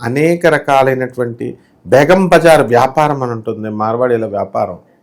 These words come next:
ఆ వ్యాపారాలు చేసుకోవచ్చు. ఈ రకంగా హోల్‌సేల్ బిజినెస్లు ఇవన్నీ కూడా కలిసి వస్తాయి. ఈ గ్యాప్లో మనం చూసుకోవాల్సింది ఏంటంటే సింహరాశి వాళ్ళు,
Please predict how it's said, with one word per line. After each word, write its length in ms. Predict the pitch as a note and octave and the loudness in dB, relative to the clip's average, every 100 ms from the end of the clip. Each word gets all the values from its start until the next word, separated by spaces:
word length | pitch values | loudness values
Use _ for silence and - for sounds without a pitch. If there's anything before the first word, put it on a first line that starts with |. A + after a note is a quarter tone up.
| _ _ _ _ | _ _ _ _
ఆ 80 | A2 | -2
వ్యాపారాలు 600 | C3 C#3 D3 E3+ F3+ F3+ | 2 2 4 4 4 2
చేసుకోవచ్చు. 920 | D#3 C#3 C3 - B2 A#2 - A#2 A2 | 0 -4 -6 -4 -4 -4 -8 -12 -10
ఈ 100 | G#2+ | -8
రకంగా 360 | A2+ A#2 C#3+ C#3 | -8 -10 -8 -10
హోల్‌సేల్ 480 | B2+ B2+ A#2+ B2 A#2+ | -6 -8 -6 -8 -8
బిజినెస్లు 520 | G#2+ G#2+ A2+ - - | -10 -8 -12 -12 -14
ఇవన్నీ 300 | G#2+ A2 C#3 | -12 -10 -8
కూడా 140 | D#3 | -8
కలిసి 320 | F3 - A2 - | -8 -10 -10 -12
వస్తాయి. 300 | - - - _ _ _ _ _ _ _ _ _ _ | -16 -20 -20 _ _ _ _ _ _ _ _ _ _
ఈ 240 | D3 D#3+ B2 | -2 -2 4
గ్యాప్లో 400 | D3 F3 B3+ A#3+ | 4 6 6 6
మనం 280 | A3 F#3 E3 | 6 4 4
చూసుకోవాల్సింది 640 | E3 - F3 E3 D3+ D3+ | 2 4 4 4 2 -2
ఏంటంటే 480 | D3+ D3 D3 D3+ C#3+ | 0 -2 0 2 0
సింహరాశి 640 | C3+ D3 C#3+ D#3 D#3 - | -2 -4 2 4 2 0
వాళ్ళు, 520 | D3 C3 C#3 B2+ C3 | 0 0 2 0 -2